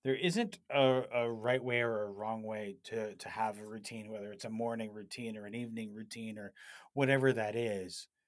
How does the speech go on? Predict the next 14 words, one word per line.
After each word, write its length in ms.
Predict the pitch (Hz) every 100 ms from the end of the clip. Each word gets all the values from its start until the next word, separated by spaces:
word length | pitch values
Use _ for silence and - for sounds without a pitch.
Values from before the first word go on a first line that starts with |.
| _ _ _ 110
Um, 320 | 113 110 104
and 480 | 139 135 131 127 123 -
it, 180 | 135 131 _ 131
you 140 | 123
can't 360 | - 160 160 - _ _ - 110
do 160 | 147 147
something 240 | 156 131
just 140 | 131
'cause 140 | - 135
it 80 | 120
works 200 | 113 -
for 160 | -
other 200 | 107 107
people. 500 | 98 113 107 82 -